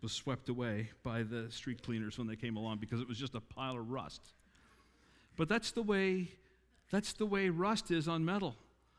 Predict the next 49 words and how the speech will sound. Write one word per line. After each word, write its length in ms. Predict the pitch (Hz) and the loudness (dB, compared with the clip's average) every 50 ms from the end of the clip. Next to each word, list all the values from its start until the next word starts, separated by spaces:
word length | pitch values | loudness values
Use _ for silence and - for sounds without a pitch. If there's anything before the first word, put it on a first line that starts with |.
| _ _ - | _ _ 0
It's, 200 | 165 156 - - - | 0 0 0 -2 -2
it's 340 | - 165 175 185 185 - - | 2 2 2 2 2 -2 -4
hidden, 460 | - - - 196 214 202 202 180 165 | -2 2 4 6 6 6 4 2 0
it's 120 | 139 - - | 0 -2 0
inside, 480 | 202 196 180 - 196 196 196 196 180 | -2 -2 -2 -2 -2 -2 -2 0 0
it's 160 | 156 135 - - | -2 -2 -4 -4
eating 440 | 170 170 185 202 202 208 202 190 175 | -4 -4 -2 -2 0 0 0 0 -2
and 120 | 156 160 | -2 -4
eating 340 | 185 190 190 202 190 190 180 | -2 -2 -2 0 0 0 0
away. 480 | 165 156 156 170 190 185 165 127 107 - - _ _ _ _ _ _ _ _ _ _ _ _ _ _ _ | 0 0 0 0 0 0 -2 -2 -4 -8 -12 _ _ _ _ _ _ _ _ _ _ _ _ _ _ _
Guilt 300 | - 175 214 214 - - | 6 6 6 6 2 -2
does 240 | - 196 214 214 175 - | -2 0 2 0 0 0
that 200 | 190 170 156 - | -2 -2 -2 -2
to 140 | - 147 135 | -4 -4 -4
a 40 | |
person. 440 | 127 - 135 127 117 - - 101 95 - _ _ | -2 -2 -2 -2 -2 -4 -6 -8 -10 -12 _ _
It 140 | 165 175 180 - | -4 -2 -2 0
eats 320 | 214 214 214 220 - - | 0 0 0 0 -2 -2
away 520 | 202 185 170 175 180 190 190 185 170 151 | -2 -2 0 0 0 0 0 0 0 -2
on 140 | 131 143 147 | -2 -2 -2
your 120 | 147 147 131 | -2 -2 -2
soul, 420 | - - 170 165 175 175 165 151 | -4 -2 -2 -2 0 0 0 0
on 100 | 139 143 | -2 -2
your 160 | 143 139 139 | -2 -2 -2
heart. 300 | 131 147 - - 143 - - _ _ _ _ _ _ _ _ _ _ - - - - | -2 -2 -2 -4 -6 -6 -10 _ _ _ _ _ _ _ _ _ _ -20 -20 -4 2
And 100 | 156 165 | 4 4
it 120 | 170 165 | 4 4
distorts 580 | 175 165 - - - 180 180 208 208 190 - - | 2 0 -2 0 0 2 2 2 2 0 0 2
your 140 | 202 185 170 | 2 2 2
view, 400 | 147 135 156 185 208 196 180 170 | 2 2 0 2 4 4 4 4
and 80 | 147 | 2
it 120 | 139 131 127 | 0 -2 -4
distorts 600 | 135 - - - - 170 170 196 190 175 - - | -6 -6 -6 -2 -2 0 0 0 0 -2 -2 -4
your 140 | 196 170 147 | -2 -2 0
heart. 320 | 160 160 165 160 - - | 0 0 0 -2 -2 -4
It 100 | 139 131 | -8 -8
distorts 540 | - 139 - - - 151 160 175 165 - - - - _ - | -8 -8 -10 -8 -6 -4 -2 -2 -4 -6 -10 -18 -20 _ -4
where 100 | 151 147 | -2 0
you 200 | 147 143 139 139 | 0 0 0 0
are. 240 | 151 160 147 123 110 - - _ _ _ _ _ _ _ _ _ _ _ _ _ _ _ _ _ _ - - | 0 -2 -2 -4 -6 -12 -20 _ _ _ _ _ _ _ _ _ _ _ _ _ _ _ _ _ _ -12 -4
And 100 | - 156 | -2 0
so 120 | - 180 175 | 2 2 2
sometimes 420 | - - 208 220 202 208 202 185 | 2 2 2 2 4 4 4 4
you're 80 | 185 175 | 4 2
sharing 320 | - - 196 190 196 202 | 2 2 2 2 2 2
the 80 | 190 180 | 2 0
gospel 380 | 156 170 170 190 185 - 196 | 0 0 0 -2 -4 -4 -4
with 100 | 190 165 | -4 -4
somebody, 320 | - - 175 175 170 170 | -2 -2 -2 -2 -2 -2